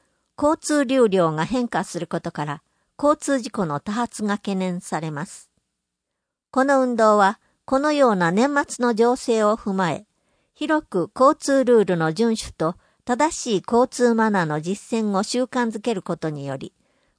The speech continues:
交通事故防止の徹底を図ることを目的としています。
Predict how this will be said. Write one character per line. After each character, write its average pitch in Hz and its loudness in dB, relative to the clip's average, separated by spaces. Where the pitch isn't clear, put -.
交 285 6
通 269 0
事 220 -6
故 180 2
防 233 4
止 254 -2
の 226 0
徹 233 2
底 277 4
を 262 0
図 269 -4
る 208 -2
こ 156 -4
と 147 0
を 143 -2
目 156 -4
的 - -6
と 180 -2
し - -10
て - -10
い 160 -6
ま 160 -6
す。 - -20